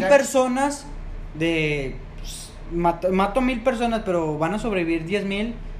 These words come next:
Speaker 2: Pues yo creo que sí sería algo como que
Speaker 1: Sí, aquí, aquí entra también una
Speaker 2: me, me la
Speaker 1: controversia.
Speaker 2: juego, güey.
Speaker 1: Eh, eh, de, de las preguntas del, del episodio pasado nos hacían una pregunta de...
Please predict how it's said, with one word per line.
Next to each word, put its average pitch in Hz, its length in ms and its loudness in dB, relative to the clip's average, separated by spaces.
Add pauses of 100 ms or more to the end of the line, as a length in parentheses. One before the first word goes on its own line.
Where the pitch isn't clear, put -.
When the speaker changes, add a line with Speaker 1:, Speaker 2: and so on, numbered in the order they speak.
(240)
Speaker 2:
Pues 147 100 -2
yo 151 160 0
creo 160 240 -2
que 175 100 -6
sí 160 140 -4
sería 143 420 -2
algo 143 360 -2
como 139 260 -6
que - 100 -6
Speaker 1:
Sí, 202 60 4
aquí, 214 260 0
aquí 160 220 0
entra 190 180 2
también 175 260 0
una - 100 4
Speaker 2:
me, - 140 0
me 165 60 2
la 156 100 2
Speaker 1:
controversia. 180 340 4
Speaker 2:
juego, 165 220 2
güey. 143 200 2
Speaker 1:
Eh, 139 220 -2
eh, 139 340 -4
de, 143 260 0
de 143 120 -2
las 143 140 -2
preguntas 151 440 -2
del, 139 160 -2 (140)
del 139 160 -2
episodio 147 340 -4
pasado 151 360 -2
nos 151 120 -4
hacían 127 200 -6
una 147 180 -4
pregunta 131 420 -2
de... 127 240 -6